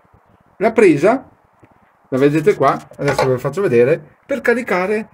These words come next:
le auto elettriche. Quindi vi ricordate un anno, più di un anno fa, due, due, due, tre anni fa,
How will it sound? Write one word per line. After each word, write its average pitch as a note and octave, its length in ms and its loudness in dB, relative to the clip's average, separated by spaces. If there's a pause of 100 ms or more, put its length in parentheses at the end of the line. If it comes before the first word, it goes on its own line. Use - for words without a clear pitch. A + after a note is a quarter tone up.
(140)
le G3+ 120 -4
auto D3 460 0
elettriche. D3+ 640 -4
Quindi D3+ 500 0
vi - 80 -8
ricordate F#3+ 480 0
un C#3 140 0
anno, C3+ 760 2
più F#3 180 -4
di D#3 100 -4
un D#3 80 4
anno D3 560 2
fa, C3+ 240 0
due, D3+ 340 0
due, D#3 320 0
due, D3+ 560 0
tre C3+ 160 0
anni C3+ 240 0
fa, D#3+ 320 -2